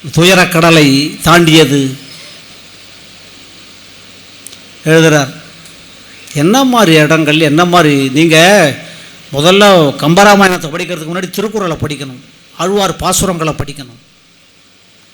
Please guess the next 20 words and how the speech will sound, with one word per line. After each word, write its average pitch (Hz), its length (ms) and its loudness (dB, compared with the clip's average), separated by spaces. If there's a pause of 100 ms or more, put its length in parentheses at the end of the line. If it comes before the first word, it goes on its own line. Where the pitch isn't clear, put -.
(580)
தேவார 190 480 -2
திருவாசகத்தை 180 600 -4
படிக்கணும். 139 420 -10 (200)
அதிலெல்லாம் 190 540 -2
உள்வாங்கி 196 560 2 (1080)
அதிலேயே 196 360 4 (140)
உள்ள 208 160 2 (160)
போகாம 175 480 2 (720)
தனக்குரிய 214 480 2 (140)
பாணியில 208 480 0
எடுத்தான் 175 320 -2
அவன். 123 160 -12 (480)
அவனை 185 200 0
மாதிரி 233 260 2 (320)
மாப்பே 208 320 0
சீனிவாசன் 190 540 -6
இங்கேருந்து 190 380 -6
கைகூப்பின 190 560 -4
சிவகங்கை 196 440 -4
பேராசிரியர், 165 680 -4